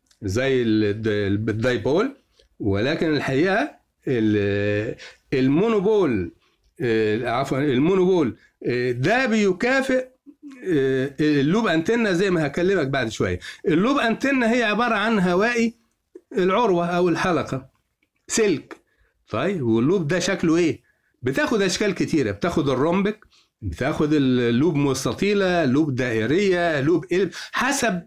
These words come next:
التشكيل اللي انت عايزه، اللي انت عايز تعمله، او حسب التطبيق. الكلاسز بتاعه الاتنين كاتيجوري، يا سمول يا لارج، سمول الكتريك او لارج الكتريكال يعني، إيه، اللي يا لارج بالنسبه ل-، إيه، نقول عليها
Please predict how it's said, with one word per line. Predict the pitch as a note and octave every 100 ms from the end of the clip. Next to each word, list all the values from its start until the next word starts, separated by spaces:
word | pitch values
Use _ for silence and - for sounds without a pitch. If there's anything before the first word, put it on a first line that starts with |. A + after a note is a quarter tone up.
| -
التشكيل | - - D#3+ C3+ - B3
اللي | G3 F3+
انت | F#3 G#2+
عايزه، | G#2+ A2+ A2 - -
اللي | B2 G#2+ C3
انت | B2
عايز | C3+ D3+
تعمله، | G#2 F#2 F#2 E2+ - -
او | B2+
حسب | F#3+ C4 G#3+ F3+
التطبيق. | E3+ - E3 C3 D#3 G3 F#2+ - - _ _ _ _ _ _ -
الكلاسز | C#3 C#3+ F#3+ C4 C4 A3+
بتاعه | F3+ F#3 A#3 C#4 C#4+
الاتنين | G#3 E3+ E3 A3
كاتيجوري، | F#3 D#3+ E3+ C3 G2 F#2 - - -
يا | B2+ C#3 E3
سمول | E3 G#3 B3+ B3+ A#3+ F#3 _ _ _ _ A#2+
يا | B2+
لارج، | G3 F3+ A2+ G2 - - A#2
سمول | - E3+ A3
الكتريك | G#3 E3+ G3+ F#3+ E3 E3+ E3+ - C#3+
او | C3
لارج | A#2+ F3 G3 C#3+
الكتريكال | C3+ C3+ B2+ B2 E3+ B2 C3 B2 - G#3 D3 A2+
يعني، | F#2+ F#2 - - -
إيه، | C#3 B2+ B2+ A#2+
اللي | C#3 B2 B2 A#2
يا | A#2
لارج | E3 A3+ F3 C3+
بالنسبه | B2+ C3+ G#3 D3+ B2+ A2+
ل-، |
إيه، | G#2+ G#2 A2 A2 G#2 G#2 G2+ G#2+
نقول | G#2+ B2+
عليها | A2 A#2 A#2+ A2+